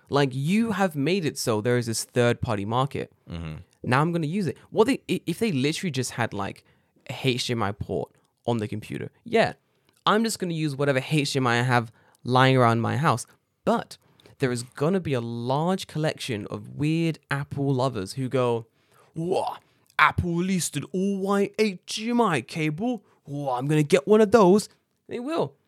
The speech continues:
Speaker 1: They'll buy a,
Speaker 2: Yeah, yeah,
Speaker 1: they'll
Speaker 2: yeah.
Speaker 1: buy an exclusive Mac.
Speaker 2: Company bootlicker fanboys are just
Speaker 1: They're everywhere. Like the Supreme guys who buy, like, ro-, rocks and bricks and shit and crowbars
Speaker 2: I
Speaker 1: and
Speaker 2: mean, I
Speaker 1: nonsense,
Speaker 2: feel
Speaker 1: like
Speaker 2: that way with, like, s-, Nintendo and shit too.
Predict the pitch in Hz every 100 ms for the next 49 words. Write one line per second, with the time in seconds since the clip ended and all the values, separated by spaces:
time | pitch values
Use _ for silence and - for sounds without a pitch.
0 | _ _ 190 214 180 208 208 196 180 165
1 | 76 147 202 165 190 196 190 165 - -
2 | 175 190 190 180 147 - 147 180 180 220
3 | 208 226 226 147 165 175 156 151 139 131
4 | 127 120 110 95 92 85 80 87 80 76
5 | 73 85 80 - - 131 - - 127 143
6 | 131 117 110 110 - 123 139 - 175 170
7 | 143 123 120 113 113 123 123 110 101 110
8 | 120 - _ 104 123 139 - - 110 101
9 | 135 143 - 104 110 - 110 101 107 -
10 | 135 127 110 107 95 92 92 98 101 95
11 | 107 78 80 85 90 78 80 - - 92
12 | 85 - 76 71 76 80 71 - - 73